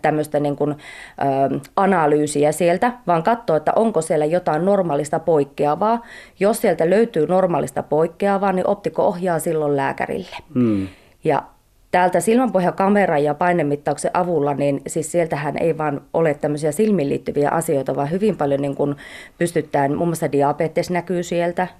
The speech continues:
Speaker 1: Ja, ja tota, onpa sieltä, tiedätkö, aivokasvainkin havaittu. Elikkä se ehdottomasti kannattaa käydä tässä kokonaisvaltaisessa tutkimuksessa, koska se on niin kattava,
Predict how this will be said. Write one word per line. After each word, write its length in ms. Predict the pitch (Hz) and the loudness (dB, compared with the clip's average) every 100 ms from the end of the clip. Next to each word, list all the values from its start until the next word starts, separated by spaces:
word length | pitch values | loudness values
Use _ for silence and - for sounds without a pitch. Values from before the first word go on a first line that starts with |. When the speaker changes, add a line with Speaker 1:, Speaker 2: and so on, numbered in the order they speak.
| _ _ - - - - _ | _ _ -20 -20 -20 -20 _
Speaker 1:
Ja, 320 | 156 147 135 - - - | -2 0 0 -2 -4 -4
ja 180 | 156 | -2
tota, 600 | 139 139 139 143 135 131 139 - - | 0 -2 0 0 2 0 -2 -10 -4
onpa 260 | 160 156 | -2 -2
sieltä, 260 | 147 160 156 | -2 -2 -2
tiedätkö, 340 | 151 156 147 156 | -2 -2 0 0
aivokasvainkin 840 | 160 147 143 147 - 165 160 165 | 0 -2 -2 -4 -4 -4 -4 -6
havaittu. 640 | 156 156 160 156 - 175 - _ _ _ | -6 -4 -2 -4 -6 -8 -8 _ _ _
Elikkä 520 | 147 143 135 147 139 - - - _ _ - | -2 -2 -2 -2 -2 -4 -8 -14 _ _ -8
se 240 | - 147 | -4 -2
ehdottomasti 560 | - 185 214 180 160 170 | 0 -2 0 -2 -2 -2
kannattaa 520 | - 165 151 147 151 | 0 0 0 -2 -2
käydä 420 | 147 170 160 139 135 | 0 2 2 2 -2
tässä 220 | 147 139 | -4 -4
kokonaisvaltaisessa 880 | 143 156 160 139 139 139 143 - 143 | -4 -2 0 -2 -4 -6 -6 -6 -6
tutkimuksessa, 580 | 143 151 - 135 131 147 | -4 -4 -4 -6 -6 -8
koska 280 | 143 139 147 | -10 -8 -4
se 120 | 156 | -2
on 180 | 151 156 | -2 -2
niin 180 | 175 156 | -2 -2
kattava, 540 | 165 - - 139 - | -6 -6 -6 -2 -2